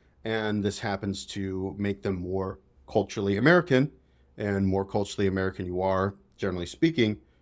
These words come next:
you become more right-wing. And it's very interesting that even among the, the attitude among Mexicans is definitely changing,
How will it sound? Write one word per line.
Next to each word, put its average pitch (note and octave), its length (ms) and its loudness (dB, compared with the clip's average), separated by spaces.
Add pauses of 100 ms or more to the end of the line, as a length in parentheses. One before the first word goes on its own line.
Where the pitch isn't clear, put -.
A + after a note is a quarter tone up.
you A2+ 120 -4
become F#2+ 500 -8
more G2 340 4
right-wing. F#2 520 2 (1400)
And D3 260 8
it's B2 140 -2
very G3+ 340 10
interesting D3+ 600 2
that G2+ 240 0 (720)
even C3 260 8
among A#2+ 480 6
the, G#2 340 0
the G2+ 220 -4
attitude C3 480 2
among G#2+ 400 2
Mexicans G2 560 -4
is F2 100 -10
definitely G#2+ 460 0
changing, G2+ 640 0